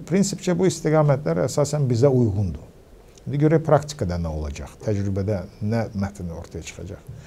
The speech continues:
Ə, mətn uyğun olarsa, biz onu dəstəkləyə də bilərik partiya olaraq. Yəni, ə, çünki, ə, bələdiyyə, xüsusilə də bizi maraqlandıran, ə,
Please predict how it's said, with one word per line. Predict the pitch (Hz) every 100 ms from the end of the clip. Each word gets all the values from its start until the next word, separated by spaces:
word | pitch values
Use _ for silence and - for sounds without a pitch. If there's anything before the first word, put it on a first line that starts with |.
| - - - - - - -
Ə, | - - - 131
mətn | 139 160 156 165
uyğun | 147 143 135 147
olarsa, | 135 143 143 143 143 - -
biz | 113
onu | 117 123
dəstəkləyə | 107 - 95 - 92 73
də |
bilərik | 71 71 78 127 - - - - -
partiya | 107 - 95
olaraq. | 78 78 101 143 - -
Yəni, | 78 82 85 - 95
ə, | 87 80 87 - - - -
çünki, | 120 110 113
ə, | 110 - 113 104 101 101
bələdiyyə, | 127 123 117 120 120
xüsusilə | - - 160 202 160 127
də | 113
bizi | 110 113
maraqlandıran, | 110 107 - 107 104 131 147
ə, | 147 - 117